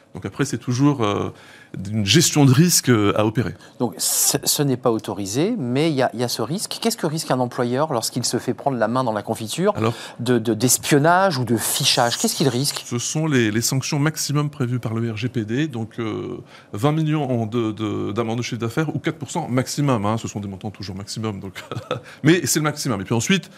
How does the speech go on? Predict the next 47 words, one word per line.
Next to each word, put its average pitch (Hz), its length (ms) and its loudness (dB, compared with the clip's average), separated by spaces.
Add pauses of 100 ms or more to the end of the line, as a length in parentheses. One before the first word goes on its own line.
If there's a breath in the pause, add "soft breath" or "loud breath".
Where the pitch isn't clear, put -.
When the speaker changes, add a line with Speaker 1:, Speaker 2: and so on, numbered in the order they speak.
(160 loud breath)
Speaker 1:
la 123 80 0
cnil 147 320 -2
et 147 80 6
ou 151 100 4
le 147 100 6
juge 170 280 2
Speaker 2:
D'accord. 156 160 2
Speaker 1:
est - 20 6
libre. 170 240 2
Speaker 2:
Quatre 247 220 4
pour 226 120 2
cent 233 120 4
du 202 80 2
chiffre 175 160 0
d'affaires 208 280 4
ou 202 60 2
vingt 190 140 4
millions ? 160 400 2
Speaker 1:
Exactement. 123 420 0 (200)
Speaker 2:
Donc 127 260 -2
maximum, 170 600 4
ça 143 60 -4
c'est 127 140 4
la 127 80 6
peine 214 240 2
maximale. 151 320 4
Speaker 1:
Maximum, 147 340 4
ce - 140 -2
sont 151 160 -2
des... 135 240 4
Ce... 131 160 -4
Speaker 2:
D'accord. 131 220 0
Speaker 1:
des, 113 140 0
des, 107 180 -2
des 113 100 -2
plafonds. - 240 -12 (100)
Speaker 2:
Qui, 180 260 -2
il 151 80 0
n'y 147 100 6
a 139 60 2
pas 175 120 2
de - 60 -8
peine 156 200 0
de 131 100 2
prison 127 340 0
assortie, 170 520 -2
évidemment. 120 420 2